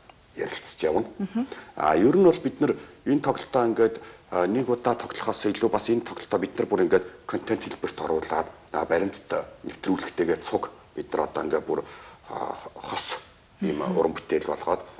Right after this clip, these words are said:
Speaker 1: бид нар ер нь цаашд энэ бүтээлээ хүүхдүүд, залуу сурагчид, оюутнууд, бүжгээ дуртай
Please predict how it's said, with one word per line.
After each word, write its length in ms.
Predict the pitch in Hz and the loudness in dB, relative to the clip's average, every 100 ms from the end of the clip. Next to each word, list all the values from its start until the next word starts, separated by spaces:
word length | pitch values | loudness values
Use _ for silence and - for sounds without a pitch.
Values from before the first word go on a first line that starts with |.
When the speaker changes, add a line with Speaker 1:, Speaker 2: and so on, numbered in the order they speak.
| - - | -10 -6
Speaker 1:
бид 160 | 80 | 0
нар 80 | 98 | 4
ер 80 | 92 | 4
нь 80 | 87 | 2
цаашд 360 | - 95 - 85 | 0 0 0 0
энэ 120 | 80 80 - - - - | -4 -6 -18 -20 -20 -2
бүтээлээ 360 | 80 - 80 76 - - - - | -2 4 2 2 -6 -20 -10 0
хүүхдүүд, 400 | 110 - 95 - - | 0 2 -4 -4 -2
залуу 480 | 82 - 101 90 - - - - | -2 4 4 4 2 -16 -12 -8
сурагчид, 520 | - 90 - - 90 | -2 -2 -2 -2 0
оюутнууд, 640 | 80 90 90 - 90 87 | 2 4 2 2 2 2
бүжгээ 720 | 85 82 95 95 85 - - - | 2 -4 4 6 4 -2 -16 -8
дуртай 480 | - - - 85 | -6 -4 0 0